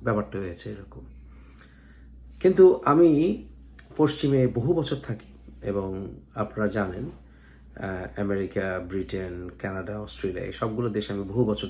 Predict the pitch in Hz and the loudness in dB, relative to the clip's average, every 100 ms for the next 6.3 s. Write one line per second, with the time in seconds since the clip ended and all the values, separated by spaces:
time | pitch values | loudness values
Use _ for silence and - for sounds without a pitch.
0 | - 104 104 - 135 - - - - - | -6 -6 -6 -6 -8 -10 -18 -20 -20 -20
1 | - - - - - 135 135 131 - 127 | -20 -20 -20 -10 0 4 4 4 0 0
2 | 151 147 143 139 131 127 - - - 120 | 2 0 2 4 4 2 -6 -18 -8 -4
3 | 110 107 - - - - - 123 123 127 | -2 -4 -12 -20 -20 -20 -6 -2 2 2
4 | 120 117 127 113 110 120 107 131 127 113 | 2 2 2 2 2 0 -2 -2 0 0
5 | 113 110 104 98 120 135 - - - - | -2 -2 -4 -4 -4 -4 -6 -16 -20 -20
6 | - 117 110 | -6 0 0